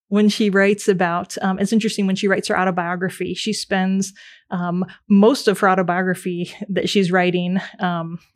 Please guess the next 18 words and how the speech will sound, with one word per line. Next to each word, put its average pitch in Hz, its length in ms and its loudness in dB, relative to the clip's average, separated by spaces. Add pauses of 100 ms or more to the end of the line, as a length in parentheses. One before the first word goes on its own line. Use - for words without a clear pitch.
(100)
in 185 200 0
the 175 220 0
eighteen 208 320 0
eighties 208 400 0 (240)
talking 214 300 2
about 190 200 4
the 180 60 -6
persecutions 202 720 2
in 185 120 2
Missouri. 180 540 -2 (320)
And 185 160 2
so 190 160 2
this 180 240 -2
real, 202 260 6
it's 190 200 -2
a 180 100 -6
formative 208 520 4
years. 196 460 0